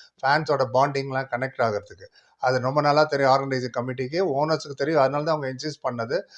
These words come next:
அ, சில பேர் ஆறு பேர் இருக்கணுங்கிறாங்களா, சில பேர் எட்டு பேர் இருக்குங்கிறாங்களா, but நாலு பேர் கன்ஃபார்மா இருப்பாங்க. அப்படி அந்த நாலு பேர் கன்ஃபார்மா நாலு பேர் ரிட்டைன் பண்ணலான்னு ரூல் வந்ததுன்னா,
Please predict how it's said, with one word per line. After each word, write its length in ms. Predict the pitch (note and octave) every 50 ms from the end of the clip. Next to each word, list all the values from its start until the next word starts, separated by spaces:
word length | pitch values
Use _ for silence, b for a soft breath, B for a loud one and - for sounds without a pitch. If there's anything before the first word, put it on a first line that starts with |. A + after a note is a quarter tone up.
| B B B B B B _ -
அ, 320 | - A#2 A2+ G#2+ G#2 G#2 G#2+ A2 A2+ A#2 B2+ C#3 C3 - - _ C3 - - _
சில 260 | - - D3 C#3 C#3
பேர் 160 | C3+ D#3 D3+
ஆறு 300 | C#3+ C3+ C#3+ D3 C#3+ C3+
பேர் 220 | C3+ - C#3+ C#3+ C3+
இருக்கணுங்கிறாங்களா, 640 | C3+ C3 C3+ C#3 C3+ C3+ C3 C3 C3 B2+ B2+ C3 C3
சில 240 | B2+ C#3 C3 B2+
பேர் 140 | B2 C3+ B2+
எட்டு 240 | B2+ B2 A#2+ C3 A#2
பேர் 160 | C3 C3 B2
இருக்குங்கிறாங்களா, 580 | B2 A#2+ A#2 B2 A#2 A#2+ A#2 A2+ A2+ A#2 B2 B2+ -
but 100 | - A#2 -
நாலு 320 | - A#2 A#2+ B2+ C3+ C#3+ C#3
பேர் 120 | D#3 D#3
கன்ஃபார்மா 520 | - C#3+ C3 B2+ B2+ C3+ C#3 C#3+ C#3 B2+
இருப்பாங்க. 300 | A#2 A2+ G#2+ G2+ A2 C3+ - b b b b b b b b b b _
அப்படி 360 | C#3 C#3 C#3+ E3 E3+ F#3+ F#3
அந்த 180 | F3 E3 E3
நாலு 300 | D#3 D3+ D3 D3+ D#3 D#3
பேர் 140 | D3+ E3+ E3+
கன்ஃபார்மா 580 | E3+ D#3+ D3 D3 D3 D#3 D3+ D#3 D#3+ E3+ F#3 F3
நாலு 300 | D3 C3+ C#3+ D3 C#3+ C#3
பேர் 120 | D#3 D#3
ரிட்டைன் 300 | E3 D#3+ D#3 D3+ D3 D3
பண்ணலான்னு 340 | C#3 C3+ C3 C#3 D3 D3+ C#3+
ரூல் 340 | C#3 D3 D3+ D3 C3+ B2+ B2+
வந்ததுன்னா, 360 | B2+ B2+ B2+ B2 D3+ F#3+